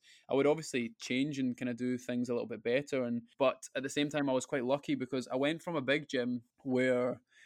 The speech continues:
the equipment's there for you and everything's clean day to day and there's a big community and, and I really enjoyed it too. I went to a smaller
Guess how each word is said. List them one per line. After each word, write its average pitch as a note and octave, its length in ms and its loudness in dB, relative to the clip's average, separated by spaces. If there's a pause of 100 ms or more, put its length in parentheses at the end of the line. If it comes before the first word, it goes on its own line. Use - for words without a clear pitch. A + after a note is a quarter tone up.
(200)
the B2+ 80 -2
equipment's C3+ 420 0
there B2 240 2
for B2 140 -8
you A#2+ 520 0
and A2+ 280 -6
everything's B2+ 440 -6
clean A#2+ 380 -2
day A#2+ 160 -4
to - 140 -12
day A#2 260 -4
and A2+ 80 -4
there's A2+ 140 -10
a A2 40 -12
big B2+ 300 -4
community B2+ 580 -2
and, A#2 160 -2 (240)
and C3 80 -4
I B2+ 40 0
really C#3+ 200 8
enjoyed C3+ 340 6
it - 180 0
too. C3+ 260 2
I - 20 2
went D3 260 0
to F3 100 0
a D3+ 60 2
smaller C#3+ 640 2